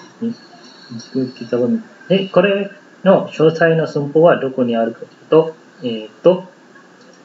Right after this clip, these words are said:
皆さんに配った、皆さんに配布した、あー、資料を元に、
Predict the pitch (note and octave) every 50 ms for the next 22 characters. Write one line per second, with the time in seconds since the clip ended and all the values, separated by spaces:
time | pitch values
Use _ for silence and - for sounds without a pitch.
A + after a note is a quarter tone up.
0 | _ - - A#2 A#2+ C3 B2+ - C#3+ C#3 D#3 D#3+ E3 - B2+ B2 B2+ B2 A#2+ -
1 | - - - - E3 E3+ E3+ - - - - _ _ _ - - - - - _
2 | _ _ _ _ _ _ - B2+ B2+ B2+ B2+ B2+ C3 B2+ C3 - D#3 C3+ C#3 C3
3 | C3 - B2+ B2 - - - E3+ E3+ E3 - - - - - - - - - -
4 | - - - - C3 B2+ B2 A#2+ A#2+ B2 B2+ - - - - - - - - D#3+
5 | D3 B2+ A2 G#2 - - - - - _ - _ _ - - - _ _ _ -
6 | _ _ - - _ _ - - - - - - D#3+ C3+ C3 B2 A#2+ A#2+ - -
7 | B2 C3+ E3 F3 E3+ -